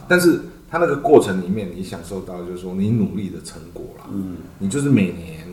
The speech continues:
Speaker 2: 嗯，
Speaker 1: 哦，不断的努力，
Speaker 2: 嗯。
Speaker 1: 然后就回收，
Speaker 2: 嗯。
Speaker 1: 不断努力回收，然后认可你的这些客人，
Speaker 2: 嗯。
Speaker 1: 他再回头告诉你说你做的东西真的很不错，
Speaker 2: 嗯。
Speaker 1: 我觉得这样真的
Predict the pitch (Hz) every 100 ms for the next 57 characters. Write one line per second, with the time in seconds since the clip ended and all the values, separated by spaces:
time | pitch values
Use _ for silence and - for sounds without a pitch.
0 | 90 110 110 110 - 113 104 101 87 87
1 | 110 104 90 82 90 110 98 87 92 90
2 | 98 98 98 98 101 113 98 95 90 87
3 | 87 95 95 - - - 92 101 117 110
4 | 139 98 90 - 85 92 82 - - 76
5 | 69 - 87 87 87 87 113 98 - -
6 | - - 101 104 95 - - 95 95 -
7 | 76 - 92 92 80 71 - 90 71 85
8 | 95 87 90 87 87 82 76 64 127 123
9 | - - - - - - - - - -
10 | - - 95 92 - 98 85 87 - -
11 | 87 85